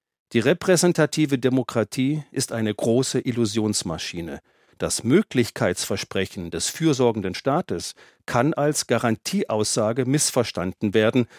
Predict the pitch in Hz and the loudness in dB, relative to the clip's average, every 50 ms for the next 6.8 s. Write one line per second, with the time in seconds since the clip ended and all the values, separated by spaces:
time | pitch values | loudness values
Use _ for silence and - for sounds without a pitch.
0 | - - - - - _ _ _ _ _ _ 131 123 - 143 139 135 110 - 113 | -20 -20 -20 -20 -20 _ _ _ _ _ _ 2 2 4 4 2 0 0 0 0
1 | 120 - 185 156 120 - 113 123 170 190 - - - - _ 151 175 202 196 - | 2 4 4 2 4 4 2 4 4 0 0 -6 -12 -6 _ 0 2 2 2 0
2 | - - 151 139 117 107 98 131 151 196 185 - 127 120 113 - 139 156 151 143 | 0 0 2 2 2 2 0 0 -2 -2 0 0 -2 -2 0 0 0 2 2 2
3 | 131 - - 160 160 175 160 - - 143 131 - - - - 117 110 - 113 110 | 0 0 0 0 2 2 0 2 2 0 0 0 -4 -2 -2 -2 -2 0 -2 -2
4 | 107 - - 90 - - - - - 87 76 82 - _ _ _ _ _ _ _ | -2 -4 -8 -10 -10 -8 -6 -4 -4 -4 -6 -10 -16 _ _ _ _ _ _ _
5 | _ 95 101 104 120 117 - 127 113 117 110 123 117 113 107 - - - - 185 | _ -2 2 2 2 2 2 2 0 2 0 0 -2 -2 -4 -4 -4 -2 -2 -2
6 | 151 - - 127 - - 92 87 - _ - - 185 190 104 - | -4 -2 -2 -2 -2 -2 -8 -10 -10 _ -4 -2 -2 -2 -2 -4